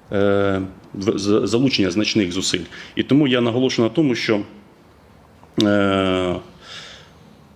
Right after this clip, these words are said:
в даному аспекті варто обов'язково звертатися до поліції,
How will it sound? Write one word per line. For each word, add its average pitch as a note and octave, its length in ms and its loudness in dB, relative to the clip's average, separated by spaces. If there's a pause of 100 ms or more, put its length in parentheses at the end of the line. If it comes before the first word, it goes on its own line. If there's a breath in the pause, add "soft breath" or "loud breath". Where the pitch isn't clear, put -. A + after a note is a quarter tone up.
(320)
в G#2 40 -6
даному A#2 320 4
аспекті A#2+ 500 0 (160)
варто G#2+ 520 2
обов'язково G#2 1040 0 (300 loud breath)
звертатися G2+ 520 -2
до G2 100 -2
поліції, G#2+ 600 0